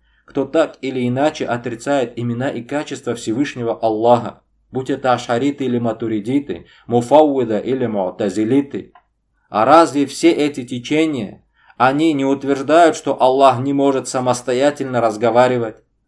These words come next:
Разве все они не утверждают, что Аллах не способен любить? Субханаллах, они поклоняются божеству,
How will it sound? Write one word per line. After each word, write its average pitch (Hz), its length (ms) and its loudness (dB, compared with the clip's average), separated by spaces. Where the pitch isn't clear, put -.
Разве 143 400 4
все - 420 2
они 139 540 0
не 127 100 -2
утверждают, 147 680 2
что - 220 -4
Аллах 131 320 4
не 131 140 -4
способен 139 640 0
любить? 135 580 2
Субханаллах, 143 1160 4
они 156 240 0
поклоняются 139 800 2
божеству, 127 800 0